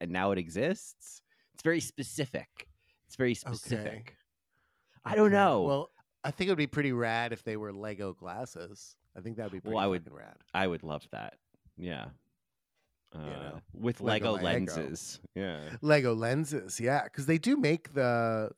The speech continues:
Speaker 2: you know, Lego glass things that you insert, um, like windows, you know, on houses.
Speaker 1: Mm-hmm.
Speaker 2: There's
Speaker 1: Oh,
Speaker 2: Lego
Speaker 1: it,
Speaker 2: pieces, you
Speaker 1: Legos
Speaker 2: know?
Speaker 1: do have windows. That's true.
Speaker 2: Yeah,
Speaker 1: That's true.
Speaker 2: yeah.
Speaker 1: Okay.
Speaker 2: Yeah.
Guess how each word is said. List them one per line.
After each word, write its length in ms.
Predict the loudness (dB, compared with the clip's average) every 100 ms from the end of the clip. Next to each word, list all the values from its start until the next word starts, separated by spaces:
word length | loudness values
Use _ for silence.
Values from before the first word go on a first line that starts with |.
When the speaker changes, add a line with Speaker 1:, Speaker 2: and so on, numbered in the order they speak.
| -4
Speaker 2:
you 80 | -4
know, 140 | -2
Lego 380 | -4 -4 -2 -4
glass 880 | -4 -2 -2 -2 -4 -6 -6 -8 -12 _ _ _ _
things 340 | -6 -4 -6 -6
that 120 | -2
you 200 | 0 0
insert, 800 | -2 -6 -4 -4 -6 -10 -12 -14 _
um, 340 | -10 -8 -10 -10
like 180 | -6 2
windows, 680 | 2 2 -2 -4 -8 -4
you 100 | -2
know, 140 | 0 -2
on 100 | -6
houses. 380 | -8 -6 -4 -2
Speaker 1:
Mm-hmm. 400 | 0 0 -2 -8 _ -16
Speaker 2:
There's 200 | -12 -10 0
Speaker 1:
Oh, 160 | 2 4
Speaker 2:
Lego 200 | 4 0
Speaker 1:
it, 80 | -4
Speaker 2:
pieces, 640 | -10 -10 -10 -10 -12 -18 _
you 80 | -4
Speaker 1:
Legos 160 | 0 2
Speaker 2:
know? 100 | 0
Speaker 1:
do 180 | 2 0
have 120 | 2
windows. 500 | 0 2 2 0 -2
That's 220 | -8 -8
true. 300 | 0 4 4
Speaker 2:
Yeah, 200 | 4 -2 -4
Speaker 1:
That's 220 | -6 -4
true. 320 | -2 0 -2 -6 _ -10
Speaker 2:
yeah. 60 |
Speaker 1:
Okay. 260 | -2 2 2
Speaker 2:
Yeah. 120 | 0